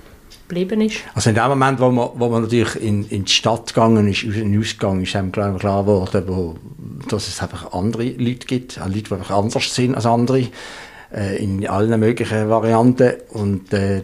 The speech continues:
Speaker 2: das ist dort, dort schon gewesen. Ich hab, bin auch in der Jungwacht gewesen, hab dort mit Kindern... Ähm, ähm, Lei-, also Leitung gemacht und so weiter. Also das, man hat dann schon gemerkt, es gibt einfach alles, allerlei, wo man gar nicht denkt. Und, äh, ja,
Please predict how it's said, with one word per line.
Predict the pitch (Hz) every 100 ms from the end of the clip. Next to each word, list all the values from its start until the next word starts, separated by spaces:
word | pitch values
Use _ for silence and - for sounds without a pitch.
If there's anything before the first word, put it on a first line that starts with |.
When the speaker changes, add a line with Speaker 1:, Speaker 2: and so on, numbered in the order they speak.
| -
Speaker 2:
das | 104 110
ist | 113 - 110
dort, | 104
dort | 113 117 -
schon | 123
gewesen. | - 127
Ich | 104
hab, | 104 104
bin | 101 98
auch | 98
in | 98 95
der | 92
Jungwacht | 101 123 127 113 -
gewesen, | 123 117 98
hab | 98
dort | 107 98 -
mit | 92 -
Kindern... | 117 113 131 131 120
Ähm, | 117 117 113 117 117 110 - - - - - - -
ähm, | 104 98 95 101 95 101
Lei-, | 101 110 113
also | 98 101
Leitung | 95 107 113 107
gemacht | - 107 110 - -
und | 113
so | 120 110
weiter. | 127 135 101
Also | 104 107
das, | 107 101 -
man | 104 101
hat | 104
dann | 110
schon | 151
gemerkt, | 131 143 139
es | 131
gibt | 131 127
einfach | 127 120 101
alles, | 143 131 -
allerlei, | 113 135 120 104 127 156 131
wo | 131 123
man | 113 107
gar | 110
nicht | 123 127
denkt. | 104 110 147 - - - - - - - - - _ _
Und, | - 104 98 98 -
äh, | 90 92
ja, | -